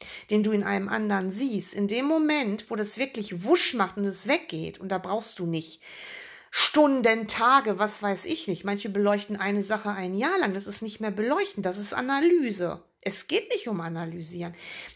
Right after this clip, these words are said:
Du wirst dir dem Fehler bewusst, ah, er taucht auf in deinem Bewusstsein, du gibst ihm deinen inneren Lehrer und dann nimmt er das weg und dann macht es wirklich wusch und dann kannst du deinen Chef oder Ex-Chef plötzlich lieben,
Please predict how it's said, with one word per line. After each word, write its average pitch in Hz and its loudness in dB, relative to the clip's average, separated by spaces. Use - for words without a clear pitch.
Du 226 0
wirst 302 4
dir 302 2
dem 226 0
Fehler 220 2
bewusst, 170 0
ah, 226 0
er 208 0
taucht 208 -4
auf 320 2
in 269 -2
deinem 190 -2
Bewusstsein, 339 0
du 214 -10
gibst 208 -6
ihm 214 2
deinen 185 0
inneren 180 -2
Lehrer 339 4
und 240 4
dann 240 4
nimmt 226 0
er 240 2
das 240 -4
weg 381 4
und 233 -2
dann 254 2
macht 233 0
es 208 -4
wirklich 220 -4
wusch 214 0
und 208 0
dann 196 2
kannst 311 -2
du 240 -6
deinen 175 2
Chef 254 0
oder 175 -4
Ex-Chef 254 -4
plötzlich 196 0
lieben, 190 -6